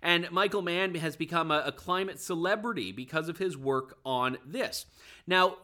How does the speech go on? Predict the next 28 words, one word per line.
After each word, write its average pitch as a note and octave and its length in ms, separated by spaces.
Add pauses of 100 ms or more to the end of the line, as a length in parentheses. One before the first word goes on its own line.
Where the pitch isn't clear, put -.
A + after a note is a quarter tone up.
what F3 400
this C4+ 260
means F#3 380
for E3+ 220
Canadians, D#3+ 760
it's D3 160
the D#3 420
document, D#3 600
the C#3+ 80
graph, C3 600
that C3 240 (240)
was C#3+ 220
used F3 280
to D#3+ 60
justify, D3 800
uh, C3+ 120
Paul D3+ 240
Martin C3+ 280
trying D3 200
to C#3 40
get C3+ 100
everyone C3 300
into B2+ 240
the A#2 160
Kyoto G3 560
Accord. F3+ 420
It's C3 140
been C3 280